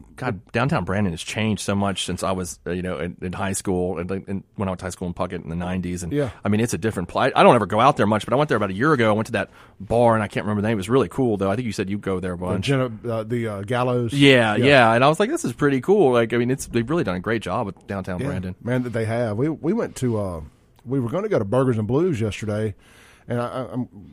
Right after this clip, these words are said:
Speaker 2: bring this up 'cause I wanna dovetail into one of the other things I wanna talk about today.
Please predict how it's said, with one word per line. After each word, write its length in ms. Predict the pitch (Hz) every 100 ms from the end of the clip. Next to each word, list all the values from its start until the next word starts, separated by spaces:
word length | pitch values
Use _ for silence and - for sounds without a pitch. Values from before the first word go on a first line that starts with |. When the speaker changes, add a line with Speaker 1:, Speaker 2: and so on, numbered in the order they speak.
| -
Speaker 2:
bring 280 | 104 113 113
this 180 | 117 127
up 160 | 131
'cause 100 | -
I 40 | 113
wanna 120 | 98
dovetail 420 | 92 123 127 113
into 160 | 107 110
one 140 | 113
of 60 | 110
the 60 |
other 80 | 117
things 200 | 110 110
I 40 | 110
wanna 100 | 104
talk 200 | 123 104
about 180 | 98
today. 200 | 107 101